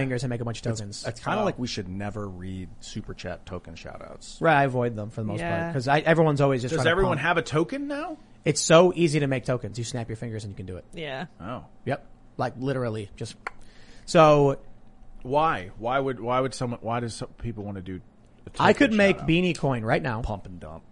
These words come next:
Speaker 3: A Beanie
Speaker 1: It,
Speaker 3: Coin.
Speaker 1: it would operate on the
Speaker 3: <laughs>
Speaker 1: Ethereum network.
Speaker 4: Yes.
Speaker 1: I can just snap my fingers and make it. It'd probably take, what, like, ten minutes, you think?
Speaker 2: I don't know. I've never done it before.
Speaker 1: Ten minutes? And then I
Speaker 3: Huh.
Speaker 1: could make, like, okay, Beanie Coin has a million coins. I keep a hundred thousand for myself,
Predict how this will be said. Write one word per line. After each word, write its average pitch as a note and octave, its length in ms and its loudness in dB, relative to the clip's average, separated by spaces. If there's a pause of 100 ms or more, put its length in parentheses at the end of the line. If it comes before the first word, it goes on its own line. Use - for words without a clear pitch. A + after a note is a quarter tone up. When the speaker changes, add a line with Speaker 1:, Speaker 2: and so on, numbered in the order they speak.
(140)
Speaker 3:
A - 40 -14
Beanie C#3 300 -8
Speaker 1:
It, D3 160 4
Speaker 3:
Coin. G2+ 180 -10
Speaker 1:
it D#3 80 4
would D3+ 100 6
operate D#3+ 340 8
on E3+ 80 6
the E3+ 60 4
Speaker 3:
<laughs> D#3 40 10
Speaker 1:
Ethereum F3+ 320 6
network. C#3+ 280 2
Speaker 4:
Yes. - 400 -2
Speaker 1:
I D3 100 0
can D3 120 -2
just C3 140 -4
snap E3 260 2
my F#3 100 4
fingers F3+ 300 0
and E3 40 2
make D3+ 160 0
it. D3+ 40 2
It'd C#3+ 120 0
probably D3 200 4
take, C#3+ 260 0
what, C3 220 0
like, A2+ 120 -4
ten C3+ 140 -4
minutes, E3 220 -2
you E3+ 60 -2
think? G3+ 280 -4
Speaker 2:
I A2 60 -8
don't A2+ 100 -6
know. C3 160 -4
I've A#2 80 -4
never A#2+ 140 -2
done A#2+ 120 -4
it G#2 40 -10
before. F#2 400 -12
Speaker 1:
Ten D3+ 140 0
minutes? E3+ 200 -4 (320)
And E3 140 4
then F3 80 6
I F3 60 6
Speaker 3:
Huh. E3+ 80 4
Speaker 1:
could E3 80 6
make, F#3 280 6
like, D#3 240 4
okay, F#3+ 320 8
Beanie A3+ 320 4
Coin G#3 220 8
has F3 140 6
a D3+ 40 4
million A3+ 400 6
coins. D#3+ 500 0 (340)
I C3+ 80 0
keep C#3+ 200 -2
a B2 60 2
hundred D3+ 320 2
thousand D3 240 2
for D#3 80 -4
myself, B2+ 520 0